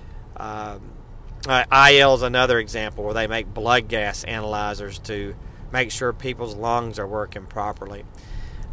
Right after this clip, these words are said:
Um, all right, so what do we do with those companies? We do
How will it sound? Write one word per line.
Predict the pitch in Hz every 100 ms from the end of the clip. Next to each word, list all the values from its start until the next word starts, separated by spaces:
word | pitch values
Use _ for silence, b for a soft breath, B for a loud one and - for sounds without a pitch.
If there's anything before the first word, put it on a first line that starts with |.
| -
Um, | 107 110 110 110 - - - -
all | 143
right, | 123 -
so | - 127
what | 123 165 147
do | 151
we | 151
do | 131 143 147
with | 135 135 110
those | 104 131 165 165
companies? | 180 180 185 185 180 151
We | 156
do | 151 160 160 160 151